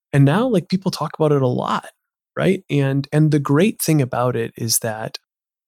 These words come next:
it's textured enough and it's deep enough that, like, people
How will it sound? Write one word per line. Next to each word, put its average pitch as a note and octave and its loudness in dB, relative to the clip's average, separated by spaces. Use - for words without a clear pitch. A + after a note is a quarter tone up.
it's C3 0
textured C3+ -2
enough G#2+ -4
and A#2+ -2
it's - -4
deep F#3 4
enough A#2 -2
that, B2+ 0
like, D3 -2
people G3 0